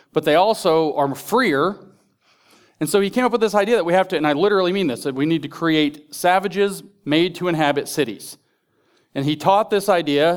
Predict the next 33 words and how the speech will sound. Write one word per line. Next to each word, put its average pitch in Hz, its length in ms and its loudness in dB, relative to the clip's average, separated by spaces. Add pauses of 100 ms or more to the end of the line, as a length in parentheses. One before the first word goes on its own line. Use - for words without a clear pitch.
and 147 80 -4
he 143 80 0
went 151 180 2
into 190 220 0
this 170 140 -2
idea 156 200 2
that 151 140 -6
you're 151 80 -6
gonna 156 140 0
combine 151 440 0
the 196 140 0
idea 170 300 2
of 143 100 -2
the 131 100 -2
natural 180 760 0 (240)
and 151 240 -2
the, 139 400 0
uh, 135 540 2
urbane, 160 760 0 (140)
or 139 140 2
the 131 80 -4
cosmopolitan, 160 920 0
and 143 120 -4
you're 147 120 -2
going 156 200 2
to 156 100 -6
make 147 220 0
some 160 280 0
new 247 200 2
thing 156 300 0
that's 151 180 -2
a 160 60 0
better 165 560 0